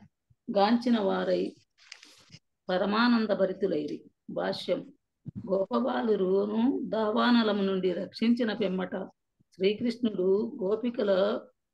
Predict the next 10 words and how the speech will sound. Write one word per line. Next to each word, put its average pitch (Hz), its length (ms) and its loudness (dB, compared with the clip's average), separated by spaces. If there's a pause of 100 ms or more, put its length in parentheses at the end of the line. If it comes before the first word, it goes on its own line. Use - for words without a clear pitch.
(160)
విరహ, 214 340 0 (760)
విరహనలము 214 960 -2 (320)
నుండి 202 260 0
కాపాడెను. 185 720 -2 (720)
రాధిక-, 202 840 -2
రాధికాది 220 640 0
గో-, 196 360 2 (320)
గోపికలు 208 600 0
శ్రీకృష్ణుని 214 720 0
ఎడ 190 180 0